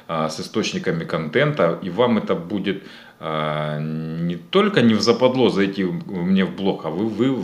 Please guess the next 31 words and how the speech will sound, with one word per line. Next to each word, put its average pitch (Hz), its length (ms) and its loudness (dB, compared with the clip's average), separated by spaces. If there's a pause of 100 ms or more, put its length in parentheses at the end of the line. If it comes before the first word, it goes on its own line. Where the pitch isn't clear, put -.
(140)
вы, 127 180 0
вы 98 460 -2
получите 113 600 0
от 101 100 0
этого 113 280 0
какую-то 107 420 -2
пользу, 92 460 0
вы 76 60 -6
получите 90 460 -4
какую-то 82 420 -4
выгоду, 87 580 2 (420)
а, 78 220 -6
и 87 220 -4
вам 104 300 2
будет 107 340 -2 (100)
интересно. 98 760 -2
Это 80 180 -6
не 87 100 -2
просто 123 360 -4
какой-то 98 360 -4
сухой, 98 400 -2
бессмысленный 85 680 -4
блог, 156 460 0 (280)
перепечатывая, 87 1400 2 (140)
рассказывая, 92 800 2
пересказывая 95 880 0
то, 95 200 -2
что - 180 -8
пишут - 340 -8
остальные 85 440 -2
блогеры. 78 500 -4